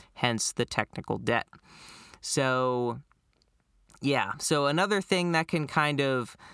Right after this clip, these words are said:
the other thing with the technical debt too is it kind of,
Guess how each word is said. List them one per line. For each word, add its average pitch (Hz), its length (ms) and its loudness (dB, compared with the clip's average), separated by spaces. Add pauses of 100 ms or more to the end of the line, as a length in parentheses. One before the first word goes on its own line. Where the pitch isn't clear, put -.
(480)
the 151 340 0
other 240 160 2
thing 202 200 2
with 180 160 0
the 156 80 2
technical 160 500 -2
debt 123 260 -2
too 143 260 -2
is 127 120 0
it 117 140 0
kind 196 320 2
of, 151 380 -2